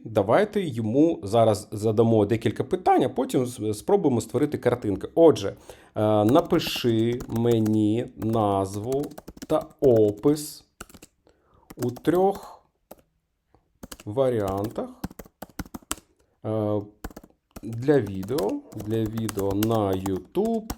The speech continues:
На YouTube, так, відео буде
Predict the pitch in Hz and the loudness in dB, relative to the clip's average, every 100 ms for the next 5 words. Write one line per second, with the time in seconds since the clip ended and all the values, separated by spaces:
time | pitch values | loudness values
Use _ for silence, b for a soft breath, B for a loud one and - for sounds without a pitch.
0 | - _ _ _ _ - - - - - | -14 _ _ _ _ -20 -20 -20 -20 -20
1 | - 123 113 95 104 101 98 104 95 107 | -18 -8 -6 -6 -6 -8 -4 -2 -2 -4
2 | 135 196 196 170 165 156 120 123 127 131 | -6 -6 -4 0 2 2 0 -6 -4 -4
3 | 131 131 127 | -4 -2 -2